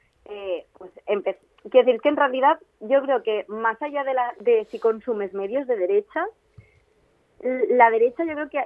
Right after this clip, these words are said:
que a ojos de todo el mundo es un poco opaca y, y yo creo que, mm, estudiantes de periodismo de comunicación política o yo qué sé, o gente joven o mis amigos o hasta mi abuela,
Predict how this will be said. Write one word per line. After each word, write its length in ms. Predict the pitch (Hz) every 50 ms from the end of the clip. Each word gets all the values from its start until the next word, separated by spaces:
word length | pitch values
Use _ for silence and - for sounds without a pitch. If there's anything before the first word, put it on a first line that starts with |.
| - -
que 100 | - 220
a 100 | 214 214
ojos 200 | 226 226 311 277
de 80 | 311 269
todo 120 | 269 262
el 60 | 254
mundo 140 | 254 269 311
es 60 | 330
un 100 | 302 269
poco 220 | 220 233 226 285 262
opaca 580 | 214 185 - - 175 190 - - 220 180 175
y, 240 | 175 185 190 190 175 190
y 100 | 208 202
yo 120 | 196 202
creo 160 | 196 226 254 254
que, 360 | 277 262 240 233 220 202 - _
mm, 300 | - 208 208 202 196 196 190 - -
estudiantes 500 | - 202 208 - 196 196 202 208 240 247
de 100 | 247 262
periodismo 520 | 262 - 254 254 254 233 240 247 233 240 240
de 120 | 233 220
comunicación 520 | 226 226 226 220 208 - 220 233 233 214
política 540 | 202 208 208 226 214 208 185 190 185 175 160 -
o 220 | - 196 196 185 180
yo 140 | 180 185 180
qué 120 | - 214
sé, 180 | - 226 190 185
o 160 | 180 175 - _ _ _ _ _ - -
gente 240 | 220 214 208 240
joven 340 | 233 - 240 233 214 208 202
o 40 | 190
mis 180 | 196 196 185 196
amigos 340 | 190 208 226 220 220 190
o 40 | 202 190
hasta 220 | 180 - - 185
mi 120 | 180 180
abuela, 540 | 175 170 170 175 190 208 214 233 254 285 320